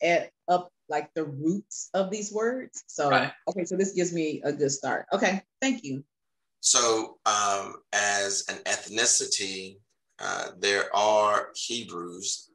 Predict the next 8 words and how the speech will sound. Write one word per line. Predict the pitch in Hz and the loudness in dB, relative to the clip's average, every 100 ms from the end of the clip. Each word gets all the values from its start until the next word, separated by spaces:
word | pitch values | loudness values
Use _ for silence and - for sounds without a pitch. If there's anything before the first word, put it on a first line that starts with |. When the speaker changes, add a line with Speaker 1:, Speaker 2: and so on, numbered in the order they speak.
| - | -4
Speaker 2:
They | - 104 101 - | 2 4 2 4
are | 110 117 107 101 107 - 92 | 6 8 8 6 2 -4 -2
not | 104 113 - - | 4 4 2 -6
extinct, | - - - - - - - _ _ _ - | -6 0 0 0 -12 -14 -20 _ _ _ -4
and | 101 101 101 | -2 -2 -2
they | 101 - | -2 2
are | 107 107 101 98 | 4 6 4 0
discernible. | - 98 - 120 110 90 - - | 2 4 4 2 -4 -10 -16 -20